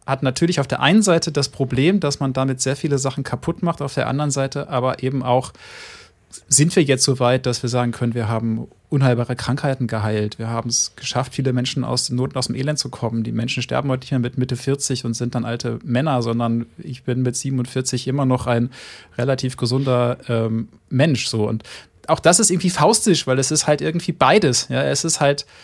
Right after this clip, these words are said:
etwas, man strebt nach, nach der Erkenntnis, man strebt nach, nach der Vervollkommnung und gleichzeitig macht man Dinge kaputt, und,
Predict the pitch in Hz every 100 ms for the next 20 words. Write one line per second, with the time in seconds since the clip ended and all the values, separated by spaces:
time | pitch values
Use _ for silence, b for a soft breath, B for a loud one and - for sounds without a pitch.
0 | B B 147 - 151 - - - - 208
1 | - 135 - - 165 226 - - - 220
2 | 139 - 151 143 - 143 139 - 160 190
3 | 190 175 156 139 139 - 151 175 - 143
4 | - - 131 131 - 131 139 131 139 175
5 | - 151 151 147 127 127 - 139 - -
6 | 143 143 - 147 - 135 127 143 143 -
7 | 127 - 165 - B B B B B -
8 | 123 -